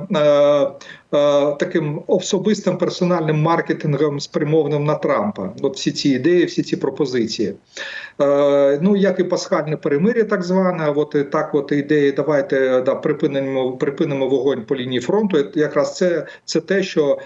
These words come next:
пропонували американці з самого початку. Е, припинення вогню по лінії фронту. Е,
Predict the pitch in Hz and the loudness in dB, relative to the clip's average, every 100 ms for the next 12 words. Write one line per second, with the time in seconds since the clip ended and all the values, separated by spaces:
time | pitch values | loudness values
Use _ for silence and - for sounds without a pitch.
0 | - 160 143 147 147 160 156 151 185 202 | -8 -6 -4 -4 -2 0 0 0 -2 0
1 | 226 - - - 143 131 127 160 - 127 | -2 -2 -6 -2 -2 -2 -2 -4 0 -2
2 | - - 104 - - - 143 127 120 143 | -2 -10 -14 -14 -20 -8 0 2 2 0
3 | 139 196 262 208 170 180 208 180 185 180 | 0 0 2 2 2 2 2 2 2 2
4 | 170 165 113 101 - - - - _ _ | 0 0 0 -4 -10 -14 -20 -20 _ _
5 | 143 131 123 120 110 | 0 2 4 2 2